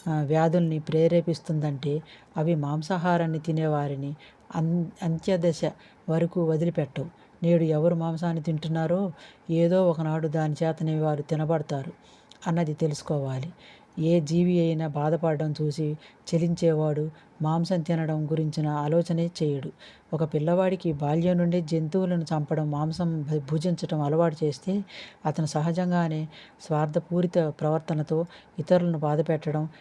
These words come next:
ఇతర జీవులను తన విందు వినోదాల కోసం చంపడం అలవర్చుకుంటాడు. ద్వేషించడం, యాతనకు గురి చేయడం, హింసించడం మరియు చంపడం ఏ విధంగానూ తప్పు కాదన్నంతగా అతని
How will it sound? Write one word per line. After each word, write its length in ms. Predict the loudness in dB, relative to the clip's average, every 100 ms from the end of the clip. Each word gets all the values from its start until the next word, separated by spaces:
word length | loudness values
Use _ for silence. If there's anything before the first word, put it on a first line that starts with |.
| -12 -6
ఇతర 200 | 0 2
జీవులను 500 | 2 2 2 0 0
తన 180 | -2 0
విందు 320 | 0 0 0
వినోదాల 540 | 0 2 2 2 2
కోసం 440 | 2 -2 -2 -4 -4 -8 -20 -4 -2
చంపడం 400 | 2 0 0 -4 -12 -10 -2
అలవర్చుకుంటాడు. 800 | 0 0 -2 -4 -4 -2 -4 -6 -16 -18 -8 -2
ద్వేషించడం, 800 | 2 2 2 0 0 -2 -2 -2
యాతనకు 560 | 0 0 2 0 -2
గురి 220 | -2 -4 -4 -4 2
చేయడం, 340 | 2 4 0 -4 -12 -20 -20 -20 -8
హింసించడం 680 | 0 0 2 0 0 0 0
మరియు 320 | -2 -2 -4 -6 -16 -12
చంపడం 580 | -2 0 2 2 0 -4 -12 _ 2
ఏ 160 | 4
విధంగానూ 640 | 4 2 2 2 2 0
తప్పు 400 | -2 -2 -4 -2
కాదన్నంతగా 840 | 0 2 2 0 -2 -2 0 0 -2
అతని 340 | -2 -2 -4